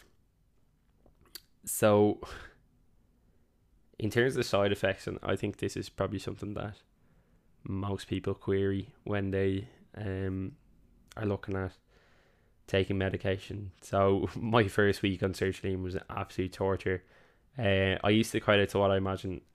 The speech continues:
addicts go through during withdrawals. Um, I remember there's an episode of, of House M D where he goes to,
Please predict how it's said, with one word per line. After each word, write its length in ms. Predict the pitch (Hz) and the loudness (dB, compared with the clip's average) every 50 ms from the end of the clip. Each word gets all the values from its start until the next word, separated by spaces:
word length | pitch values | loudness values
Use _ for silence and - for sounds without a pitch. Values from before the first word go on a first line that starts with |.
| _ | _
addicts 320 | - 95 95 104 101 - - | -4 -2 -2 -2 -4 -4 -2
go 200 | - 104 107 107 | 0 2 2 2
through 300 | - - 110 113 113 110 | 2 2 2 2 2 0
during 300 | - - 101 101 101 98 | 0 -2 -2 0 0 -2
withdrawals. 800 | 98 101 - 98 98 101 104 107 113 113 - - - - - - - - - _ _ - _ _ _ _ _ _ _ - | -2 -2 0 2 2 4 4 2 2 0 -4 -10 -16 -16 -20 -20 -20 -20 -20 _ _ -20 _ _ _ _ _ _ _ -2
Um, 520 | 98 101 98 98 98 95 95 92 92 90 - - _ _ | 0 2 2 2 2 0 -2 -2 -4 -6 -8 -14 _ _
I 80 | - 104 | -4 -2
remember 280 | 101 101 98 98 98 | 0 2 2 2 4
there's 220 | 95 98 95 92 92 | 4 4 2 2 0
an 60 | - | -2
episode 380 | 90 - - - - 101 95 98 | -4 -4 -4 0 2 4 4 4
of, 340 | 95 92 87 104 - - - _ | 2 0 -4 -8 -14 -20 -8 _
of 180 | 101 101 90 87 | -2 -2 -2 -2
House 560 | - - 101 98 98 98 101 - - - - - | -2 0 2 4 4 2 0 -4 -10 -14 -12 -8
M 240 | - 101 101 98 95 | -6 -4 -4 -4 -2
D 320 | 92 98 98 98 95 87 - _ _ _ _ _ _ _ _ _ - | -2 0 0 0 -2 -4 -8 _ _ _ _ _ _ _ _ _ 0
where 380 | 104 104 101 101 101 101 101 | 0 2 2 2 2 2 2
he 460 | 98 - 101 101 98 98 98 98 95 | 0 0 -2 -2 -2 -2 -2 -2 -4
goes 420 | 90 - 98 101 101 98 98 - - | -4 -2 0 0 2 2 0 -2 -6
to, 560 | - - 95 95 95 95 95 95 92 95 92 | -4 -2 0 0 2 2 0 0 -2 -2 -6